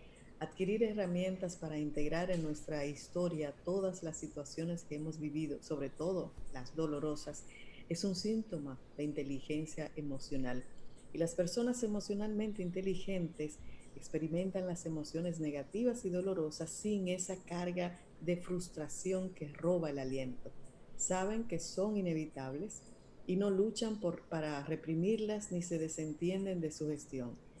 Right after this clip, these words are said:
En cambio, las personas con baja inteligencia emocional se enfrentan a un proceso aún más doloroso al no ser capaces de diferenciar el dolor del sufrimiento.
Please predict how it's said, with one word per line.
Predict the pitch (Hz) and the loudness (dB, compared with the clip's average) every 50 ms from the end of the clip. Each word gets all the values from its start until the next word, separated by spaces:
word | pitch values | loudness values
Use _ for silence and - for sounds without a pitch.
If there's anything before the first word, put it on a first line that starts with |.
| - - - - - - | -20 -20 -20 -18 -8 0
En | - 254 247 | 4 4 4
cambio, | 247 - 185 170 165 165 180 190 175 | 6 4 4 4 4 4 4 4 4
las | 160 151 151 - | 2 0 -2 -4
personas | 147 143 - - - 170 170 151 - - | -4 -2 0 0 0 2 2 0 -2 -4
con | - - 131 120 123 123 | -4 -4 -4 -2 -2 0
baja | 139 147 190 180 - - 156 | 0 0 0 -2 -2 -4 -4
inteligencia | 151 143 139 - 143 135 131 - 160 160 160 156 - | -4 -2 -2 -2 0 0 0 2 2 4 4 6 6
emocional | 143 139 143 143 - - 147 147 147 143 139 139 135 - - - - - - - - | 6 4 4 4 2 0 0 0 0 0 0 0 -2 -2 -6 -8 -8 -8 -10 -10 -4
se | - - 175 | 0 2 2
enfrentan | 175 175 175 - - 202 220 226 233 233 220 196 175 | 4 2 2 0 0 0 0 0 -2 -2 -2 -2 -2
a | 170 | -2
un | 185 185 | -2 -2
proceso | 196 190 180 - - 202 190 - - 185 | -2 -4 -4 -2 -4 -4 -4 -4 -2 0
aún | 175 190 202 196 185 180 | 0 2 2 2 2 2
más | 180 196 233 254 247 - | 4 4 4 2 0 0
doloroso | - 165 147 139 131 123 123 - - - 139 - - - - - - - - | 0 0 0 0 0 -2 -4 -6 -8 -10 -12 -12 -14 -18 -20 -20 -20 -12 -8
al | - 139 147 | -4 -2 0
no | 165 180 | 0 0
ser | 175 214 196 190 | 2 2 0 0
capaces | 190 190 180 - - 170 170 170 - 175 165 - | 0 -4 -6 -4 -4 -4 -4 -4 -4 -6 -2 0
de | 160 156 | 0 0
diferenciar | 151 151 151 - - 156 156 147 147 139 - - 160 160 156 156 | 0 -2 -2 -2 -2 -2 -2 -2 -4 -6 -6 -4 -2 -2 0 0
el | 160 151 151 139 | 0 0 0 0
dolor | 147 143 139 143 165 202 240 262 - - - - - 147 | 0 0 2 2 4 4 4 2 -2 -4 -10 -16 -4 -2
del | 165 151 151 | -2 -2 0
sufrimiento. | - - 165 156 - 160 151 135 131 123 110 98 - - - | -2 -2 -2 0 0 0 0 2 0 0 -2 -4 -6 -10 -14